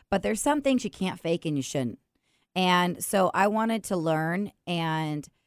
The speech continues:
refine and learn and refine my systems and my knowledge so that I, you know, was an expert. Then you're coming from a place of experience when you speak to people. So I started as an assistant. I learned the systems and processes,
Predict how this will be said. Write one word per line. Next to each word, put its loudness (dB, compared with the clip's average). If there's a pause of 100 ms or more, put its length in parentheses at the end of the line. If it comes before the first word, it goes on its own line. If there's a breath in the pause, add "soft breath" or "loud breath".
(320)
refine 0
and -2
learn -2
and -2
refine -4
my -2
systems -6
and -4
my -2
knowledge -2
so -2
that 0 (300 soft breath)
I, 4 (300)
you -6
know, 0
was -2
an 0
expert. -8 (220)
Then -2
you're -2
coming 0
from -4
a -4
place -4
of -8
experience -8
when -4
you -4
speak -8
to -12
people. -2 (440)
So 4
I 6
started 2
as 6
an 2
assistant. -2
I -4
learned -2
the -4
systems -4
and -2
processes, -2